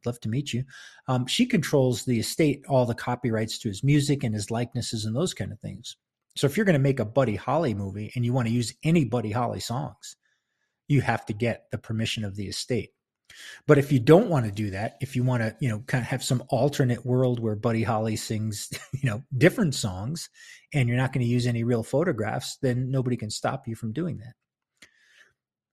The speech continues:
But Paulita Maxwell, legend says, history says, threatens Noble's publisher and says,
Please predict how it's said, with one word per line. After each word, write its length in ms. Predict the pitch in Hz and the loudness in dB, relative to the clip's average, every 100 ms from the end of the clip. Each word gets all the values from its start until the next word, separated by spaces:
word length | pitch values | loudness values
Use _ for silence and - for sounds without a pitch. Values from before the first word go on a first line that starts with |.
| _ _ - - | _ _ -18 4
But 180 | 147 147 | 4 6
Paulita 380 | 143 139 151 127 | 4 4 4 2
Maxwell, 800 | 143 226 - 127 104 120 135 _ _ _ _ - | 0 -4 -4 -4 -4 -6 -12 _ _ _ _ -14
legend 920 | 151 156 175 196 202 190 202 147 117 | -12 -10 -6 0 6 8 8 8 4
says, 560 | 110 107 92 190 - - _ _ _ | 2 -2 -2 -6 -10 -14 _ _ _
history 380 | 190 - 131 113 | 0 0 -2 -2
says, 380 | - 104 139 | -2 -2 -4
threatens 640 | - 147 180 - 104 - - _ _ _ _ _ _ - | -2 4 4 2 -6 -6 -12 _ _ _ _ _ _ -2
Noble's 440 | 117 117 120 104 | 0 0 -2 -6
publisher 540 | - 202 151 110 - 107 | -2 -2 0 -4 -6 -6
and 160 | 110 | -6
says, 580 | - 117 107 104 - - | -4 -2 0 -2 -6 -12